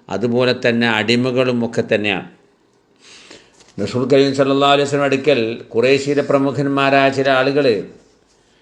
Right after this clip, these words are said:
ഇസ്ലാമിലേക്ക് അവരുടെ പ്രവേശനത്തെക്കുറിച്ച് സംസാരിക്കാൻ വേണ്ടി വരികയുണ്ട്. അപ്പോൾ പറഞ്ഞ ഒരു നിർദ്ദേശം അവർ പറഞ്ഞത്, നബീൻ്റെ അടുക്കൽ അവർ വന്നപ്പോൾ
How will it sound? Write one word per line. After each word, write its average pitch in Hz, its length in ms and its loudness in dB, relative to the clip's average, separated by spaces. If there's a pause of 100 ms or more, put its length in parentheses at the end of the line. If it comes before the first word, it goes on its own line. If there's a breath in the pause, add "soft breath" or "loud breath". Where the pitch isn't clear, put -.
(1200 soft breath)
ഇസ്ലാമിലേക്ക് 147 640 0
അവരുടെ 147 180 4
പ്രവേശനത്തെക്കുറിച്ച് 143 1040 0
സംസാരിക്കാൻ 143 720 0
വേണ്ടി 143 200 2
വരികയുണ്ട്. 139 500 2
അപ്പോൾ 139 360 -2
പറഞ്ഞ 139 280 -2
ഒരു 143 120 -2
നിർദ്ദേശം 139 540 0
അവർ 135 180 2
പറഞ്ഞത്, 117 480 -4 (240 loud breath)
നബീൻ്റെ 123 440 0
അടുക്കൽ 131 280 0
അവർ 131 140 2
വന്നപ്പോൾ 127 680 -2